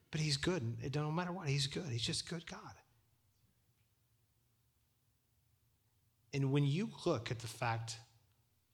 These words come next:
that he is so worthy and holy and excellent and pure and true, and then not in our, our born again self necessarily, but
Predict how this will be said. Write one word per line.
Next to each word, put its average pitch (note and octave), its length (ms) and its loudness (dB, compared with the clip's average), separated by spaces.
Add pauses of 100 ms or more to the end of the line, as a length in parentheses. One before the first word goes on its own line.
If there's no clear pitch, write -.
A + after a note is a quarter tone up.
(400)
that A#2+ 140 4
he F3 240 4
is C#3+ 320 4
so - 240 6
worthy C3+ 500 2
and A2+ 80 2
holy C3 460 0
and G#2 220 -2
excellent B2 480 0
and G#2+ 120 -2
pure B2+ 540 -2
and A2+ 140 -4
true, B2+ 420 -2 (840)
and B2+ 160 0
then A#2+ 320 0 (840)
not D3 280 12
in D3 140 8
our, B2 240 6 (560)
our A#2 140 4
born C3+ 380 8
again C3 360 4
self A2 420 4
necessarily, A#2 840 2
but A2 240 -4